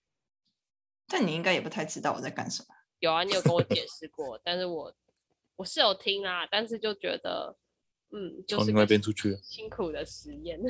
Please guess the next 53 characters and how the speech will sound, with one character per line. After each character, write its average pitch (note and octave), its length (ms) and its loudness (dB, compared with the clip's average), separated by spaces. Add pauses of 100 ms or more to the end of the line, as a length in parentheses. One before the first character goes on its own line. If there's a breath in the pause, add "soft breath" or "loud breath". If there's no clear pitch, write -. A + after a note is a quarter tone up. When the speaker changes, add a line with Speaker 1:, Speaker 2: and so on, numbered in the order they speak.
(140)
Speaker 2:
<laughs> G#3+ 260 -14
Speaker 1:
因 D4 120 6
为， E4+ 100 6
因 D#4 100 4
为 F4+ 80 8
你 A3+ 160 8
做 A3 220 6
的 F#3+ 120 6
那 F#3 100 6
个 F#3 100 6
东 F3+ 220 4
西 E3+ 200 2
是 F3+ 220 0
我， D3 240 2
我 D3+ 180 2
大 E3+ 280 4
概 E3 160 4
理 C3+ 200 -2
解 - 160 -6
它 F#3+ 140 -2
的 B2 160 -2
那 C#3 140 -4
个 C#3 100 -2
系 - 260 4
统 - 220 -4
是 A#2+ 100 -6
怎 A#2 140 -14
么 - 140 -16
运 - 180 -8
作 - 180 -4
的， - 120 -8
可 F#3 100 -2
是 G3+ 220 2
我 C#3+ 120 2
做 E3 200 4
的 D3+ 60 2
这 D#3 60 2
个 D3 80 4
东 C#3+ 220 -2
西 - 160 -2
就 B2+ 120 -6
根 C#3+ 180 -2
本 B2 100 -6
不 - 80 -6
是 - 140 0
我 A#2 40 -2
们 A2+ 80 -2
这 A2 120 0
科 - 200 -4
系 - 220 4
的 A#1+ 80 -2
东 - 220 -4
西。 - 360 0